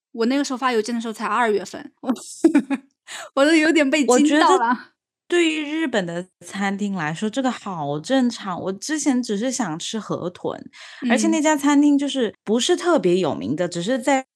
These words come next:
Speaker 2: 酒店附近，我就忘了跟酒店说帮我订那个餐厅，然后我就自己跑进去，我说：“可不可以订一个今天晚上的位置？” <laughs> 然后那个人就看着我，他没有位置。
Speaker 1: 嗯。
Speaker 2: 我说：“明天呢？”他没有。我说：“后天呢？”他没有。我说：“那哪天有？”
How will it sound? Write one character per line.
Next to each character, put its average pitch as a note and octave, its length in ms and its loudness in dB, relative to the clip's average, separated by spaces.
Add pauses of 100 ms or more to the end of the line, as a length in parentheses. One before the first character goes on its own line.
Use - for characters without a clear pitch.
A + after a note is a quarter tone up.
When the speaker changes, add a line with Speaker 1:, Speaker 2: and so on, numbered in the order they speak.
(100)
Speaker 2:
酒 G3 160 0
店 E3+ 240 -2
附 G#3+ 200 -4
近， G#3 240 -4
我 G3+ 100 4
就 B3+ 160 2
忘 D#4+ 180 6
了 A3 120 2
跟 F#3+ 120 0
酒 F3+ 160 -2
店 E3 220 -6
说 E3+ 160 -6
帮 E3 160 -4
我 F#2+ 80 -4
订 D#3 220 -6
那 C#3+ 80 -4
个 G2 80 -6
餐 D3 260 -8
厅， D#3 180 -12
然 E3+ 120 -2
后 A3 80 4
我 G#3+ 40 2
就 A3+ 120 0
自 B3+ 200 -6
己 F3+ 120 -4
跑 E3+ 200 -8
进 D3 300 -6 (120)
去， - 360 -14 (200)
我 F#3 80 -6
说 B3+ 140 0
：“可 A3+ 40 -6
不 B3 80 -6
可 C4 80 -2
以 B3+ 80 -2
订 B3 380 0
一 - 20 0
个 A3+ 200 -4
今 A3 140 -6
天 A#3 100 0
晚 G#3 220 -2
上 G#3 240 -4
的 F3 260 -4
位 A#3+ 280 -2
置？” - 260 -12
<laughs> - 720 -8
然 A#3 180 2
后 C#4+ 200 4
那 C#4+ 140 0
个 C#4 120 0
人 G#3 120 -4
就 G#3+ 80 -4
看 C4 220 -2
着 G#3 60 -2
我， F#3 60 -2
他 A#3 120 -2
没 G3+ 140 -4
有 F#3 120 -2
位 F3 240 -4
置。 - 240 -12
Speaker 1:
嗯。 - 60 -20 (120)
Speaker 2:
我 A3+ 80 -2
说 D4 120 2
：“明 A#3 220 4
天 B3+ 180 2
呢？” B3+ 160 4
他 C4 140 2
没 F3+ 240 0
有。 E3 180 -2 (280)
我 G#3 80 0
说 C4 120 6
：“后 E4 160 6
天 C4+ 180 4
呢？” A3+ 140 4
他 B3+ 160 4
没 F#3+ 160 2
有。 F3 120 -2
我 E3+ 40 -2
说 B3+ 160 -2
：“那 C4 140 4
哪 F#3+ 160 0
天 F#3 200 -4
有？” F#3 200 -2